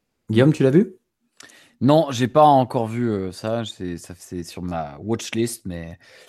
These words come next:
Speaker 2: beaucoup de choses à voir en ce moment, puisque à l'inverse, j'ai attaqué une énorme daube sur Netflix qui s'appelle Black Lightning. Euh,
Speaker 1: Ah, je connais
Speaker 2: pourtant,
Speaker 1: pas.
Speaker 2: je suis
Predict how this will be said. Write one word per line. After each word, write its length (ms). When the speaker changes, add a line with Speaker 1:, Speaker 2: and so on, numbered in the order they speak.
Speaker 2:
beaucoup 220
de 40
choses 160
à 60
voir 180
en 60
ce 160
moment, 480
puisque 280
à 200
l'inverse, 460
j'ai 160
attaqué 400
une 200
énorme 360
daube 400
sur 140
Netflix 380
qui 120
s'appelle 200
Black 300
Lightning. 520
Euh, 240
Speaker 1:
Ah, 60
je 80
connais 120
Speaker 2:
pourtant, 200
Speaker 1:
pas. 80
Speaker 2:
je 40
suis 100